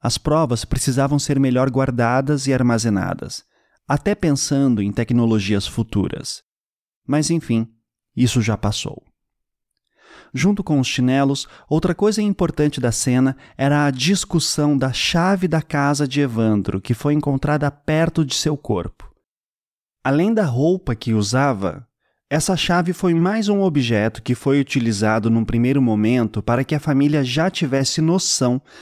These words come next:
de que aquele corpo poderia ser realmente do menino Evandro.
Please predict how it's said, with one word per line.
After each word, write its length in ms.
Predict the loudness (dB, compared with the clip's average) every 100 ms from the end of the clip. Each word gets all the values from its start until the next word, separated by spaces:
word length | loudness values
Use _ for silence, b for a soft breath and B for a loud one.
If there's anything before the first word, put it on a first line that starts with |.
| B
de 140 | B -2
que 80 | -2
aquele 260 | -2 -2
corpo 540 | -4 -2 0 0 -4 -16 b b -2
poderia 400 | 0 0 0 0
ser 180 | 0
realmente 880 | 0 2 2 2 2 0 -2 -4 -8 b b
do 200 | -2 0
menino 420 | 2 0 0 2
Evandro. 640 | 2 2 0 -2 -6 -12